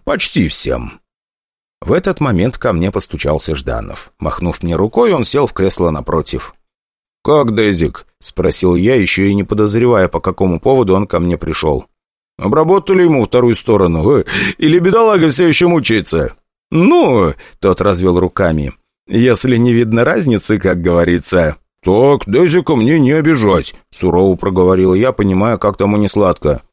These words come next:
«А то, ишь вон». «Да нормально с ним все», — ответил Антон Павлович и придвинул кресло ближе, чтобы практически прошептать. «Я по другому поводу пришел. Ты не поверишь, кто у меня в кабинете».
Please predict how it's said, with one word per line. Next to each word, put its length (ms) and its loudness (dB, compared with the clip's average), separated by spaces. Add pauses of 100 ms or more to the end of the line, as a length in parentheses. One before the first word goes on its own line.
«А 140 0
то, 260 2
ишь 300 2
вон». 320 0 (240)
«Да 300 0
нормально 600 0
с 140 -4
ним 200 0
все», — 340 -4 (240)
ответил 500 -2
Антон 320 -2
Павлович 580 -2
и 40 2
придвинул 520 0
кресло 400 -2
ближе, 360 0
чтобы 340 -2
практически 680 -4
прошептать. 800 -4 (520)
«Я 460 2
по 140 -4
другому 480 0
поводу 340 0
пришел. 500 -4 (280)
Ты 160 0
не 160 2
поверишь, 560 0
кто 300 -4
у 80 2
меня 320 0
в 80 -10
кабинете». 800 -2